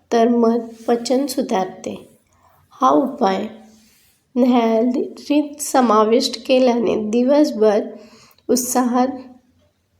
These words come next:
वाटेल. अशा ह्या काही उपयुक्त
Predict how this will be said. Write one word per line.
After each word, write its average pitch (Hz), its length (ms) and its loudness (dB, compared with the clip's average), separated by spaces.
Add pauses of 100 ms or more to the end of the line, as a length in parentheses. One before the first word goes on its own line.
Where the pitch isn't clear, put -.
वाटेल. 220 420 2 (1200)
अशा 285 280 2
ह्या 320 260 4
काही 254 720 2 (260)
उपयुक्त 285 640 2